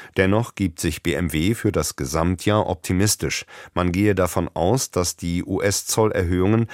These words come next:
zum Teil nur temporärer Natur seien, hieß es. Zudem steige die Nachfrage nach Fahrzeugen in vielen Märkten an.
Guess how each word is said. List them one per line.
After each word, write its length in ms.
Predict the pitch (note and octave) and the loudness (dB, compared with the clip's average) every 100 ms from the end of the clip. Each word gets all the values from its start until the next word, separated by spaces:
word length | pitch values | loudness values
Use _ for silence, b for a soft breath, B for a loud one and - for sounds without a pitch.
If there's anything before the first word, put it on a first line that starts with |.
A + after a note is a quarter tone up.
| B B | B B
zum 240 | - A2+ | 0 0
Teil 240 | - F#2 F#2+ | 0 0 2
nur 260 | G2 F2+ | 4 2
temporärer 800 | F2 F#2+ F#2 F#2 D#2 F2 F#2+ F2+ | 2 -2 0 0 2 2 2 0
Natur 460 | D#2+ D#2 - G#2 F2+ | 0 -2 -2 0 0
seien, 380 | E2+ D#2+ E2 D2 | 2 0 0 -2
hieß 320 | - E2 - | -4 -4 -2
es. 180 | E2 - B B B | -4 -6 B B B
Zudem 380 | - G2+ G2+ A#2+ | 0 4 2 2
steige 420 | - F2 G2+ G#2+ | 0 0 0 0
die 140 | G#2 | 0
Nachfrage 680 | F2+ E2+ G2 - D2 D2 D#2+ | 2 2 -2 -2 -2 0 0
nach 200 | D#2+ E2 | -2 -2
Fahrzeugen 680 | - F#2 - E2+ D#2+ D#2 E2 | -2 -2 -2 0 0 0 -2
in 160 | E2+ | -2
vielen 340 | D#2+ G#2+ F#2 E2 | 0 0 2 2
Märkten 320 | D#2+ - E2 | 0 -2 -4
an. 260 | D#2+ C2+ | -2 -4